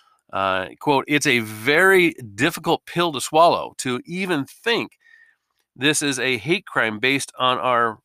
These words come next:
religious beliefs," unquote. And, and I'll add that, that, you know, this is not something that, uh, we should ignore. This is not something that is, uh, maybe gonna be all that uncommon in the future, that,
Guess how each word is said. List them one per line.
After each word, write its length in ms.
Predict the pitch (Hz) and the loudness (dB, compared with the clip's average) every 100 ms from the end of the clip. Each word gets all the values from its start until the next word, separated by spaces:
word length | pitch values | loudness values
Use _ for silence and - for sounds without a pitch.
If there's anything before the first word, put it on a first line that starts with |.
| - | -10
religious 540 | 175 185 196 151 - | -8 -6 -4 -4 -6
beliefs," 720 | - 110 95 65 - - - - | -8 -8 -8 -10 -12 -10 -10 -12
unquote. 440 | 104 95 - 76 73 | -14 -14 -12 -12 -10
And, 120 | 113 - - - - | -10 -12 -20 -20 -10
and 120 | - | -6
I'll 200 | 330 110 | -4 0
add 360 | 123 151 107 | 2 2 0
that, 160 | 107 104 - 78 | -4 -10 -12 -12
that, 240 | 117 101 95 | -6 -4 -6
you 300 | - - 110 | -14 -20 -10
know, 180 | 117 110 | -8 -4
this 220 | 151 165 | -4 -4
is 200 | 180 160 _ _ _ - | -8 -8 _ _ _ -12
not 440 | 117 120 127 214 | -6 0 2 2
something 720 | 233 135 113 113 104 101 98 - | 0 -2 0 0 0 -2 -6 -10
that, 580 | 107 113 104 95 - - _ _ _ - | -6 -2 0 -2 -6 -14 _ _ _ -6
uh, 440 | 101 95 87 82 | -2 0 -2 -6
we 200 | 104 120 | -6 -4
should 240 | 110 117 98 | -2 -2 -4
ignore. 380 | 92 92 64 | -6 -6 -6
This 160 | 101 127 | -4 -4
is 120 | 151 | -2
not 320 | 131 123 185 | 0 0 0
something 560 | - 135 117 117 107 104 | 0 0 0 0 0 0
that 260 | 101 92 - - - _ - | -2 -2 -4 -16 -20 _ -6
is, 480 | 113 110 107 101 - | 0 2 2 -2 0
uh, 320 | 104 95 90 85 - | 2 2 0 -6 -16
maybe 440 | 120 120 131 120 113 117 | -10 -4 -2 -2 -4 -8
gonna 160 | 120 | -6
be 320 | 110 113 110 - _ _ - | -2 0 -2 -6 _ _ 0
all 220 | 120 127 | 2 4
that 180 | 120 113 | 2 2
uncommon 640 | 131 131 123 139 139 65 | 0 0 0 0 0 -6
in 120 | 101 | -8
the 60 | 92 | -8
future, 460 | - 95 - 67 78 | -8 -10 -8 -10 -6
that, 260 | 107 95 | -2 -2